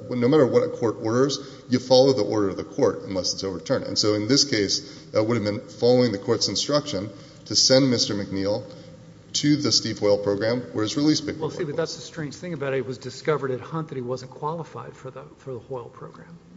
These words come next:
Speaker 1: No, Your Honor. The,
Speaker 2: No?
Speaker 1: the D O C decided that they thought he wasn't qualified. The judge had ordered that he go there.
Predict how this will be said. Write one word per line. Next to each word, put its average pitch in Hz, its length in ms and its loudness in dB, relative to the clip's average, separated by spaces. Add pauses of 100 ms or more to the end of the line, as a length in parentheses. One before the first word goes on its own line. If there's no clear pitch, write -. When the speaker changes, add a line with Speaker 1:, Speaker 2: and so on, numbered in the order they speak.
(160)
Speaker 1:
No, 131 180 6
Your 113 180 2
Honor. 87 300 -4
The, 110 200 2
Speaker 2:
No? 160 160 -10
Speaker 1:
the 101 120 -8 (320)
D 143 200 10
O 131 60 10
C 113 280 2 (400)
decided 110 680 2
that - 560 -4
they 113 160 2
thought 87 280 -2
he 98 80 -4
wasn't 87 300 -6
qualified. - 500 -4
The 107 80 0
judge 131 320 4
had 110 80 -4
ordered 113 400 0
that - 140 -6
he 95 60 -4
go 104 220 -2
there. - 240 -8